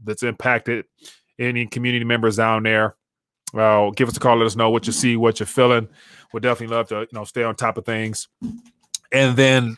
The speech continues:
right now, why not? Let's just go ahead and jump into it. How or die. Uh, great subject matter there.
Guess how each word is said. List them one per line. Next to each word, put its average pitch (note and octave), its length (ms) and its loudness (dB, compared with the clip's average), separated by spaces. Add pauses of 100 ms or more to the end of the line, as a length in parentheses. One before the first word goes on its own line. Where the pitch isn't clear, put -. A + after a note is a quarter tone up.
right A2 220 2
now, A2 240 -2
why G2+ 200 -2
not? G#2+ 240 0
Let's G2 120 -8
just A2 180 -4
go A2+ 120 4
ahead A2+ 100 4
and G2+ 80 -4
jump A2+ 200 2
into A2+ 380 2
it. - 180 -8 (480)
How B2+ 220 4
or B2 120 4
die. A2 460 0 (100)
Uh, G#2 520 -8 (280)
great A#2 300 -2
subject A#2 500 0
matter A2 260 0
there. G#2+ 320 2